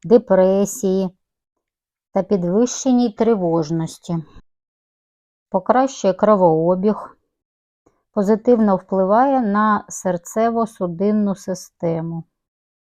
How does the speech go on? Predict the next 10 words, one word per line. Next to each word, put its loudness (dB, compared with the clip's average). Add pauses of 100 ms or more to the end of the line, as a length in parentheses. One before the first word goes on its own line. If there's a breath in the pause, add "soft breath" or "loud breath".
(280)
допомагає 0
при -2
захворюваннях -2
суглобів, -4 (880)
застосовується -2
для 2
лікування 0
артриту -4
та -4
ревматизму. -6